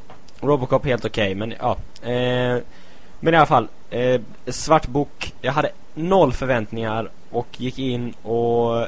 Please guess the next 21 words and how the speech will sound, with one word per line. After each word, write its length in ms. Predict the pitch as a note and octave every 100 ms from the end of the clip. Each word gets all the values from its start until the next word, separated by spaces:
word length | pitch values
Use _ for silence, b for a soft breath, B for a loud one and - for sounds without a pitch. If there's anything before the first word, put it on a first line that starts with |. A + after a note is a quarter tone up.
| -
jag 180 | A#2 A#2+
bara, 540 | B2+ A#2+ A#2 A2+ A2+
ja, 100 | B2+
jag 140 | B2 A#2+
blev 140 | A#2+
helt 240 | A#2+ A2 -
blown 200 | G#2+ A2
away. 280 | G#2+ G2 G2 - -
Jag 140 | A2+
tyckte 220 | C3 -
det 80 | A#2
var 420 | A2+ G#2 G#2 G2+ G#2 - - - -
hur 220 | - E3
bra 220 | C3 B2+ A2+
som 140 | A#2
helst 300 | G#2 G#2+ -
på, 120 | A#2 G#2+
på 60 |
alla 360 | B2 B2+ B2 A2
plan. 400 | - A#2 G#2 A2
Och, 200 | A2